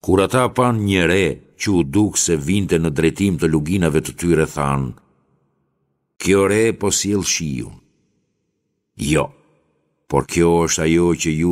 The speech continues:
e kërkonit me ngut. Ajo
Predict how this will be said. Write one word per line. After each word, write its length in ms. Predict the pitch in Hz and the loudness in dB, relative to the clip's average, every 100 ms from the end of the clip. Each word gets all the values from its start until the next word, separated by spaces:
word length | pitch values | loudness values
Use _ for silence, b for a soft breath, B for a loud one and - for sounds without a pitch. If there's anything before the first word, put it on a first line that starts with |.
| 87 | 0
e 40 | |
kërkonit 600 | 80 85 - 82 80 76 | -2 -6 -4 -2 -2 -2
me 120 | 67 76 | -2 -4
ngut. 360 | 71 69 78 - - _ _ _ _ _ _ _ _ _ _ _ _ - | -2 -4 -4 -8 -18 _ _ _ _ _ _ _ _ _ _ _ _ -4
Ajo 260 | 82 95 | 2 4